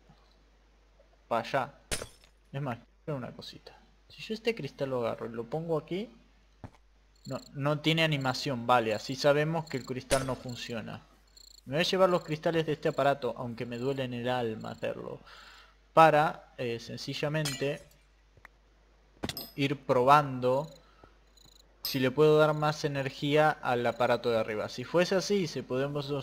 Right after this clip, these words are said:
usar los mitrilines para darle más energía al aparato, sería genial. Hasta ahora el mitriline furnace es la única forma que tenemos nosotros de ver y probar si el aparato este está reuniendo energía o no.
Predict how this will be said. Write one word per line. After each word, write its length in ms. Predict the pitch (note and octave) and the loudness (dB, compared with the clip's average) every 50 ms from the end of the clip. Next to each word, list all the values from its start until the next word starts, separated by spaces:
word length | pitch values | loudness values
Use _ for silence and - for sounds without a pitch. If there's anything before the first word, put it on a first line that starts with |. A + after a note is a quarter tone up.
| - - | -6 -8
usar 480 | C#3 B2+ - - C#3 C3 B2 A2+ - - - - - - _ _ - | -10 -6 -2 0 2 2 2 0 -4 -10 -18 -20 -20 -20 _ _ -4
los 200 | B2 B2+ B2+ B2 | -2 -2 -2 -2
mitrilines 760 | C3 C3 C3 B2+ C#3+ C3 C3+ D3 D#3 D#3+ D#3+ D3 C3 B2 A2+ | -2 -4 -4 -2 -2 0 0 2 2 2 2 0 0 -2 -4
para 420 | A#2 - - A2+ A2+ A2 A2 A2+ | -4 -2 -2 0 0 0 0 2
darle 300 | A2+ A#2+ B2 C3 C#3 C#3+ | 4 4 4 4 2 2
más 260 | C#3+ C#3+ C#3+ C#3+ - D3 | 0 0 0 -2 -2 -4
energía 380 | C#3 C#3 C3+ B2+ - D3 C#3+ | -4 -4 -6 -4 0 2 4
al 80 | C#3 C#3 | 4 4
aparato, 520 | C#3 C#3+ C#3+ D3+ D3+ D3 D3+ E3+ E3+ D#3+ | 6 6 6 6 4 4 2 0 0 0
sería 300 | D#3 - C3+ B2+ B2+ B2 | -2 -4 -4 -2 -2 -2
genial. 460 | - - A#2 A2+ A2+ G#2 G2 F2+ - - A#2 - | -4 -6 -8 -6 -6 -6 -6 -8 -10 -12 -6 -2
Hasta 300 | - C#3 B2+ - - D3 | 0 0 0 4 6 6
ahora 260 | D3 E3+ F#3+ G3+ G3+ | 8 8 8 6 4
el 220 | F#3+ F3 D#3+ D#3+ D#3 | 4 2 0 -2 -2
mitriline 640 | D3+ D#3 D3+ D3 D3+ C#3+ D3+ D#3 E3+ F3+ F#3 F#3 F3 | -2 -2 -2 -2 -4 -6 -6 -4 -4 -4 -4 -4 -4
furnace 600 | F3+ - E3 E3+ F3 F3+ F3+ E3+ E3 D#3+ D#3+ - - - - - - - - _ - | -4 -6 -8 -4 -2 -2 0 0 -2 -4 -8 -12 -18 -20 -20 -20 -20 -20 -20 _ -2
es 120 | D3 D3 D#3 | 0 2 4
la 140 | D3+ D3 | 4 4
única 460 | D3 E3 F#3+ G3 G3 G3 F3+ - D#3+ D#3 | 4 4 2 2 0 0 2 2 2 2
forma 500 | - - F#3 F#3 F3+ E3+ E3+ E3 D#3+ D#3 | 2 4 2 4 4 2 0 -2 -2 -4
que 140 | - C3+ B2+ | -4 -6 -6
tenemos 380 | C3 C3+ C3+ D3 D3+ D3+ D3 | -4 -6 -6 -4 -4 -4 -4
nosotros 560 | C#3+ D3 C#3+ C#3 - E3 D#3+ D#3 D#3 D#3+ D3 C#3 | -4 -6 -6 -4 -2 -2 -2 0 0 -2 0 0
de 100 | C3 B2+ | 0 2
ver 300 | C3 D3+ D#3+ D#3 D3+ D3 - | 4 6 6 6 4 2 -4
y 140 | D3 - - | -10 -10 -4
probar 560 | B2 B2 B2 C3+ C#3+ C#3+ C3+ - E3 - - - - - - _ _ | 0 4 6 8 8 8 8 4 0 -8 -12 -18 -20 -20 -20 _ _
si 260 | - - - - C#3 | -20 -12 -6 -2 0
el 80 | C3+ C3 | 2 2
aparato 520 | B2+ B2 - B2+ C3 C3+ C3+ - D3+ C#3+ | 4 4 6 6 6 6 6 4 2 2
este 540 | D3 D3 C#3+ - - - D#3 D#3 D#3 - D#3 | 2 2 0 -2 0 4 4 4 4 4 0
está 220 | C#3+ - - C#3 C3 | -4 0 0 0 2
reuniendo 420 | B2+ C#3 C#3 C#3 C#3 C#3+ C#3+ C#3 | 2 -2 -4 -4 -4 -4 -4 -4
energía 720 | C3 C3 C3 B2 B2+ - - D3 D3 D#3 D#3+ D#3 D#3 - - | -2 -2 -4 -4 -6 -4 -2 2 2 4 4 2 0 -4 -8
o 100 | C3+ C3 | -8 -4
no. 380 | C3 D#3 F#3 F3 C#3 - - | 0 2 2 2 2 0 -4